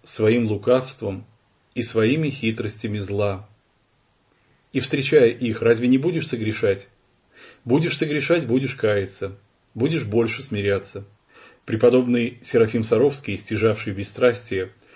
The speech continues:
прятался от людей в кустах – как мальчишка убегал. Ложился на брюхо и выжидал, когда вся эта вереница людей пройдёт. А был святой. Усвоить смирение — это не уметь оправдываться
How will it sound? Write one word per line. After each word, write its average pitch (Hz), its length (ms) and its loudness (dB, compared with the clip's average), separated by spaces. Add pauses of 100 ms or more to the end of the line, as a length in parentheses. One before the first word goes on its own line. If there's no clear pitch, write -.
(220)
прятался 135 500 2
от 127 120 -2
людей 131 300 0
в - 60 -8
кустах – 104 600 -4 (220)
как 117 200 2
мальчишка 131 540 -2
убегал. 98 580 -4 (460)
Ложился 123 500 4
на 120 140 2
брюхо 143 320 -2
и 107 40 0
выжидал, 107 640 -2 (220)
когда 113 280 2
вся 113 200 2
эта 110 160 0
вереница 113 480 -2
людей 117 280 -4
пройдёт. 101 540 -6 (520)
А 107 100 -2
был 147 200 0
святой. 101 600 -6 (1300)
Усвоить 113 520 2
смирение — 135 720 0 (560)
это 147 560 2
не 117 140 2
уметь 117 500 2
оправдываться 101 1040 0